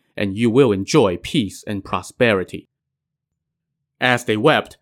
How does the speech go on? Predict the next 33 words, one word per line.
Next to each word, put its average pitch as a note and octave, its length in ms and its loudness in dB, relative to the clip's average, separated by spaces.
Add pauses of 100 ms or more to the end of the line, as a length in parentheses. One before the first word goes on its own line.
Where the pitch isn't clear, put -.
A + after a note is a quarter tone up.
(100)
the - 80 -4
people A2+ 440 0
of G2+ 100 -6
the G#2 100 -2
town G#2+ 380 0
saw G#2 280 0
him A2 160 -2
off G#2+ 280 2
for A2 100 -2
three F3+ 320 -4
miles A#2+ 520 0
before A#2+ 360 0
bidding B2 240 0
him A#2 240 -2
a F#2+ 80 -8
teary G#2 460 -2
farewell. G2 720 -2 (420)
Ji A3 140 4
Chang F3+ 260 2
arrived A#2+ 420 2
at A2 100 -2
the A2 80 -4
palace G2+ 500 -4
the G#2 100 -4
next G2 320 -6
day, G#2 340 2 (220)
where A#2 140 4
he A2+ 80 0
was G#2 200 0
met C3+ 240 2
by G2 140 0
Bi F2+ 220 -10
Gan, A2+ 380 0